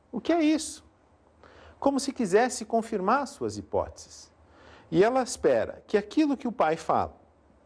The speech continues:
e que aquilo que a mãe fala, muitas vezes, convirjam, né? Que eles estejam muito próximos do sentido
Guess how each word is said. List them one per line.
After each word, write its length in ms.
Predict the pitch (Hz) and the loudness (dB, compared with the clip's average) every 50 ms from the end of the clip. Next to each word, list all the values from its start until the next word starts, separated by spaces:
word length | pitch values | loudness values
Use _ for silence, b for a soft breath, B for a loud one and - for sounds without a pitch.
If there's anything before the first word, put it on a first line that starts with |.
| - | -6
e 140 | 170 165 156 | -2 -2 2
que 100 | - 165 | 2 2
aquilo 340 | 165 - - 180 170 131 113 | 2 2 2 0 2 2 0
que 120 | - - | 0 -2
a 40 | 113 | -4
mãe 160 | 101 101 92 | -4 -4 -8
fala, 460 | 87 - - 208 220 180 107 - - - - - _ _ _ _ _ _ _ _ _ _ _ _ _ - - - 131 | -4 2 2 4 4 4 2 0 -4 -10 -20 -20 _ _ _ _ _ _ _ _ _ _ _ _ _ -20 -20 -10 -4
muitas 400 | 139 156 170 170 170 196 175 147 | 0 0 0 2 2 2 2 2
vezes, 460 | 135 139 139 151 151 - 196 - - B B B B B B - | 2 4 4 4 2 -2 -6 -10 -12 B B B B B B 0
convirjam, 880 | - 254 269 262 226 196 165 180 180 196 202 190 196 233 254 269 277 - - - _ _ _ - | 4 4 4 4 2 -2 -4 -2 0 0 0 0 2 0 0 0 -2 -8 -20 -20 _ _ _ -2
né? 240 | 110 151 208 226 - - - - _ - | 0 0 0 0 -4 -12 -20 -20 _ 0
Que 80 | - | 0
eles 320 | 120 107 104 - - - - - - | 0 0 0 -6 -8 -18 -20 -14 -8
estejam 540 | - 131 - - - 190 226 240 214 233 226 - B B B B B B B - - | -8 -6 -2 2 4 4 4 4 2 -2 -8 -10 B B B B B B B -4 0
muito 480 | 214 233 277 302 302 285 294 - 294 | 2 4 4 4 2 2 0 -2 -2
próximos 760 | - - - - 202 185 196 196 190 - - 226 220 226 220 - | -2 -2 0 2 4 4 4 2 -2 -4 -6 -4 -4 -4 -4 -6
do 140 | - 196 190 | -6 -8 -8
sentido 920 | - - - 226 220 208 - - - - 254 277 254 254 262 285 277 277 | -8 -6 -4 -4 -4 -4 -6 -6 -2 0 2 2 2 0 0 -2 -2 -2